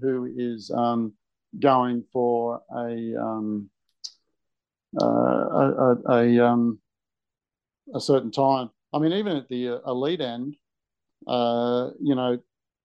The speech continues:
no sat navs in what, in my day, but I would, um, time myself, uh, the kilometre. So the,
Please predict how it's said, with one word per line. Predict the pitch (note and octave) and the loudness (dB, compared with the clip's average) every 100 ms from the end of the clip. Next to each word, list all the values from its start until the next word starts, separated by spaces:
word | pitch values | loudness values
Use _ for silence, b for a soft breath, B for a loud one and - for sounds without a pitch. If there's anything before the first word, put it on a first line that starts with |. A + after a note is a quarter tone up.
| _ | _
no | B2+ D#3 F3 | 0 2 2
sat | E3 C3 | 0 -2
navs | C#3 C3+ B2 | -2 -6 -6
in | A#2 | -8
what, | C3 - - | -8 -10 -10
in | A#2+ | -4
my | C3+ D#3+ | -2 -2
day, | A#2 A#2+ - _ _ - | -2 -4 -8 _ _ -8
but | A#2+ C#3 C3+ - _ _ _ - | 2 2 2 -2 _ _ _ -6
I | C#3 D3 D3 | -2 0 0
would, | C3+ B2+ B2+ - _ - | -2 -4 -6 -10 _ -12
um, | C3+ B2 A#2+ A#2 A#2+ - - | -8 -4 -2 -4 -4 -10 -2
time | C#3 D#3 | 4 4
myself, | C3+ A2 - B2 B2 _ _ _ _ _ A#3+ - | 4 0 0 0 0 _ _ _ _ _ -18 -4
uh, | C3+ B2 A#2+ | 2 2 2
the | A#2 | 0
kilometre. | - C3+ F#3+ B2 | 0 2 2 0
So | A#2+ | -2
the, | A#2+ | -6